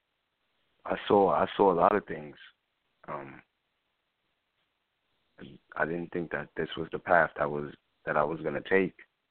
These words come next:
Um, I didn't think, uh, that this is what I was gonna get on my knees and cry to God and, and beg and plead Him for. But, um, 'cause I was begging for other things as a,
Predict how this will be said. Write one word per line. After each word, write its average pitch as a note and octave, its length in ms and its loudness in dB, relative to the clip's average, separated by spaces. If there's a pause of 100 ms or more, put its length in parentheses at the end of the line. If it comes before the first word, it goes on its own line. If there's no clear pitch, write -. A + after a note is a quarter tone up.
(600)
Um, C#2+ 320 -2
I D#2+ 80 2
didn't E2+ 200 0
think, D#2 200 -4 (140)
uh, C#2 300 -8 (420)
that - 160 -8
this F2+ 180 0
is D#2+ 140 0
what D2+ 160 2
I D2+ 60 6
was D#2+ 220 0
gonna C#2+ 220 0 (800)
get F#2+ 140 4
on E2+ 140 2
my D#2 160 -2
knees F2+ 360 -2
and C2 300 -10 (160)
cry F2+ 260 6
to C#2 60 -4
God D#2+ 400 4
and, B1+ 240 -12 (240)
and - 260 -14 (200)
beg D#3+ 240 0
and - 120 -6
plead F#2+ 280 -2
Him E2+ 240 -6
for. C#2+ 280 2 (460)
But, D#2 260 4
um, C#2+ 300 -6 (1300)
'cause E2+ 140 -8
I F2 80 4
was E2 160 4
begging F#2 300 0
for E2 180 4
other G#2 160 6
things C2+ 400 -6
as - 140 -8
a, D2 140 -10